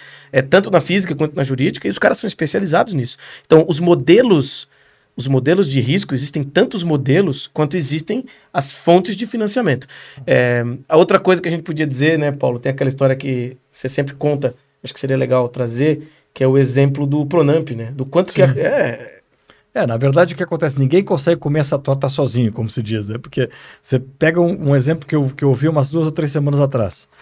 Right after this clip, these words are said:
Speaker 2: que era assim: Banco do Brasil, em dois dias, esgota com cento e trinta e cinco mil contratos a verba que tinha destinada para o Pronamp, sendo o primeiro ou o segundo maior parceiro do B N D E S.
Speaker 1: Maior originador,
Speaker 2: É,
Speaker 1: né?
Speaker 2: originador. O que que significa isso? Qual é a leitura que você faz por trás? Bom,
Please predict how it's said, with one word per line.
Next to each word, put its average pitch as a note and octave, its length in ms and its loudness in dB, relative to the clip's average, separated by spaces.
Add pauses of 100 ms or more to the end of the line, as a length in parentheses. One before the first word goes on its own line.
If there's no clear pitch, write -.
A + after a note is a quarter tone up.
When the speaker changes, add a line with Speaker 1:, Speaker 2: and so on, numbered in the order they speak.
(300)
Speaker 2:
que - 60 -6
era B2+ 100 -2
assim: A#2 180 -4
Banco D3 320 -2
do F3+ 140 -2
Brasil, D3 560 2
em C3+ 120 2
dois D#3 440 4
dias, D#3 520 2
esgota C#3+ 680 2
com C#3 160 -6
cento D#3+ 340 -4
e D3+ 40 -6
trinta D#3 260 -6
e C#3+ 40 -2
cinco C#3+ 300 -6
mil C#3 180 2
contratos C#3 680 0 (200)
a D#3 140 -2
verba D#3 320 4
que D3 100 -4
tinha D3+ 220 -4
destinada C#3+ 480 0
para D3+ 140 -2
o D#3 40 -4
Pronamp, D3+ 440 -2 (420)
sendo F3+ 500 4
o E3+ 140 4
primeiro D#3+ 560 6
ou F3 220 4
o E3+ 80 -2
segundo F3+ 560 2
maior D#3 440 6
parceiro D3 540 0
do D3 80 -2
B D3 120 2
N D3 100 2
D C#3+ 60 4
E - 20 6
S. C3+ 200 4
Speaker 1:
Maior C3+ 280 6
originador, D#3+ 680 4
Speaker 2:
É, A2 80 0
Speaker 1:
né? C3+ 160 -4
Speaker 2:
originador. B2+ 540 0
O - 340 -18
que C#4+ 80 -16
que - 100 -12
significa G#3 520 2
isso? D3 120 2
Qual E3+ 140 2
é A3+ 60 2
a - 20 2
leitura A3+ 400 2
que G3+ 80 -6
você G3 240 -2
faz F#3+ 220 0
por F#3 160 -4
trás? D3 200 0
Bom, C#3 280 -6